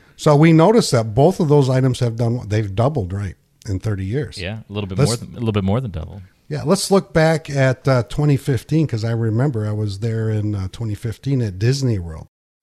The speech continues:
Speaker 1: In nineteen ninety, I mean, let's look back to ni-, from nineteen ninety to two thousand fifteen. Nineteen ninety, a single day pass for a child was twenty-five dollars, thirty-one
Speaker 2: Oh my
Speaker 1: for an
Speaker 2: gosh.
Speaker 1: adult,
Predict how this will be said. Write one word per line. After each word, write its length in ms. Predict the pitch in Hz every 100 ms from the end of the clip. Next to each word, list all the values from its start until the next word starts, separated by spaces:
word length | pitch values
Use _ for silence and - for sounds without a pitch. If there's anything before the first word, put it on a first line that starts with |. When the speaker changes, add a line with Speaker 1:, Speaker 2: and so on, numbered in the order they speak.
| -
Speaker 1:
In 300 | 135 107 101 - _ _ 110
nineteen 480 | 113 131 - 175
ninety, 480 | 156 156 135 110 110 _ - 120
I 100 | 113
mean, 220 | 120 107
let's 200 | 113 -
look 140 | 117
back 220 | 120 113 -
to 80 |
ni-, 140 | 95 92 - _ _
from 280 | - - 101
nineteen 320 | 104 110 117
ninety 240 | 104 101 92
to 60 |
two 120 | - 107
thousand 360 | 101 85 87
fifteen. 380 | - 95 - 95
Nineteen 440 | 123 156 180 160
ninety, 400 | 147 151 127 120 - - _ -
a 80 |
single 420 | 107 - 160 160 156
day 260 | 131 135
pass 360 | 135 117 110 -
for 160 | 117
a 40 | 120
child 380 | - 107 101 107
was 160 | 113
twenty-five 480 | - 90 92 101 92
dollars, 380 | 80 76 110 -
thirty-one 600 | 110 107 104 90 90 110
Speaker 2:
Oh 180 | 107 90
my 140 | 78 73
Speaker 1:
for 120 | 123
an 80 | 131
Speaker 2:
gosh. 100 | 107
Speaker 1:
adult, 500 | 98 85 80 -